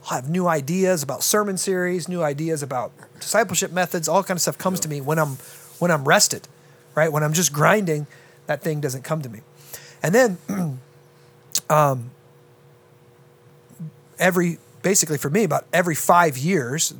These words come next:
Speaker 1: that we, we've created a, a sabbatical po-, policy at the church. So for pastors, full-time pastors, every five years, um, they get the option of taking a, like a, a sabbatical and taking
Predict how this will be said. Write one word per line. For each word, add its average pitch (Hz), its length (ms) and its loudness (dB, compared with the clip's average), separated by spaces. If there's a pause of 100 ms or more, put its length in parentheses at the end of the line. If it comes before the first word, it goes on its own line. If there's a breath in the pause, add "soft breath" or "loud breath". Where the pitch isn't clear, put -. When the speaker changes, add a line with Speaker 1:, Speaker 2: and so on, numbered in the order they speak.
(200)
Speaker 1:
that 139 160 -6
we, 147 180 -4
we've 190 320 -4
created 156 340 -2
a, 131 280 -4 (360 loud breath)
a 131 60 -6
sabbatical 147 680 2 (180)
po-, 139 280 -2
policy 147 420 0
at 143 60 -4
the - 60 -12
church. 170 300 2
So 139 120 -2
for - 120 -8
pastors, 170 680 0
full-time 208 720 0
pastors, 147 540 0 (300 loud breath)
every 185 280 2
five 156 400 2
years, 151 520 -2 (400 loud breath)
um, 147 360 0 (460)
they 170 160 0
get 151 260 0 (200)
the 165 140 -6
option 151 600 2
of 143 300 -4
taking 147 320 -6
a, 135 80 -6 (120)
like 135 160 -4
a, 135 160 -4 (100)
a - 60 -12
sabbatical 165 580 0
and 127 140 -12
taking 147 360 -6